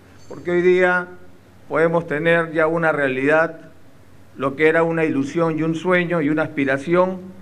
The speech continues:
y en muchos casos para muchas promociones de viejos marinos que pasaban al retiro, una frustración, hoy día tenemos ya una realidad. Nuestro buque a vela, nuestro buque escuela, Unión. Y esto es importante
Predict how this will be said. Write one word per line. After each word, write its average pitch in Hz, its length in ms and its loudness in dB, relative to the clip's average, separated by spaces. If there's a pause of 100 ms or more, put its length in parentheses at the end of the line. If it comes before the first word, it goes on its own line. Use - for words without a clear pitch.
(360)
y 151 60 4
en 175 160 4
muchos 240 360 -2
casos 233 340 0
para 170 240 0
muchas 214 300 0
promociones 180 640 -2
de 156 140 2
viejos 196 340 2
marinos 190 380 0
que 180 80 -6
pasaban 175 400 -2
al 147 140 0
retiro, 170 480 0 (380)
una 175 260 2
frustración, 160 760 0 (800)
hoy 185 300 4
día 185 340 2 (340)
tenemos 160 400 0
ya 160 140 4
una 165 300 2
realidad. 131 560 0 (800)
Nuestro 135 640 -2 (320)
buque 170 200 0
a 160 60 6
vela, 165 340 2
nuestro 123 240 -12
buque 151 200 -8
escuela, 156 540 0 (440)
Unión. 123 400 0 (960)
Y 220 140 2
esto 269 140 4
es 208 80 2
importante 190 840 0